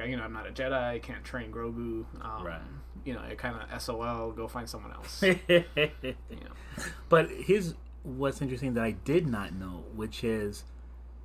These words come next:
Speaker 2: I thought her character had existed somewhere along the lines, like, years ago, and to find out that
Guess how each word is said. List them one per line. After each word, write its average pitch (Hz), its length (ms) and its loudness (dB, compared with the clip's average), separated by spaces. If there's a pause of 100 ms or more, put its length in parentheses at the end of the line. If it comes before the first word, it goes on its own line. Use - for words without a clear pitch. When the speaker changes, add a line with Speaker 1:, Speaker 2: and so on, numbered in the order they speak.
(280)
Speaker 2:
I 180 140 6
thought 160 500 4 (180)
her 131 160 2
character 131 420 -2
had 123 140 0
existed 110 760 0
somewhere 139 360 2
along 117 220 2
the 110 60 0
lines, 110 380 -2
like, 104 160 -4 (200)
years 120 520 4
ago, 87 500 -6
and 117 380 2
to 120 100 -6
find 131 340 -2
out 160 220 0
that 113 180 -2